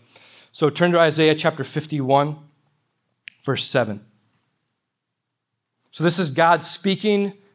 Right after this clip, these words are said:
to Israel, to his people, through the prophet Isaiah. So God says this, "Hear me, you who know what is right,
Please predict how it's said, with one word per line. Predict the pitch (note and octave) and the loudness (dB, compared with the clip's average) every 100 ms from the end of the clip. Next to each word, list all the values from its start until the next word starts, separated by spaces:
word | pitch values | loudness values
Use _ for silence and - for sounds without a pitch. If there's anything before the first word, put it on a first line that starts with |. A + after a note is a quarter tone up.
| _ | _
to | F3+ - | -6 0
Israel, | E3+ D#3 C#3+ D3 | 2 2 4 2
to | D3 E3+ | 2 2
his | F3 - | 2 0
people, | - E3 D#3 D3 C#3+ - _ | -4 -4 0 0 -2 -10 _
through | - E3 E3+ | -4 0 2
the | |
prophet | C#3+ D#3+ C#3+ C#3+ | 0 0 0 0
Isaiah. | C3 A#2+ A#2 A2 G2 _ _ _ _ _ _ | -2 -2 -6 -10 -12 _ _ _ _ _ _
So | - D#3 | -4 -2
God | D3+ D#3+ D3+ | 2 2 2
says | D#3+ C3+ B2 | 0 0 0
this, | D3 D3 - - _ | -2 0 -4 -6 _
"Hear | - - F#3 F3+ E3+ E3 D#3 - _ _ | -8 2 4 6 6 4 2 -12 _ _
me, | A#2 A#2+ C#3+ C#3 A2+ - - _ _ _ _ _ _ _ _ _ _ _ _ _ _ - | -10 0 4 4 2 -6 -18 _ _ _ _ _ _ _ _ _ _ _ _ _ _ -6
you | C#3+ E3 | 2 4
who | D#3+ | 4
know | D#3 D3+ | 4 4
what | D3 C#3 | 4 4
is | B2+ A#2 | 2 0
right, | A#2 A2+ - - | 0 0 -6 -20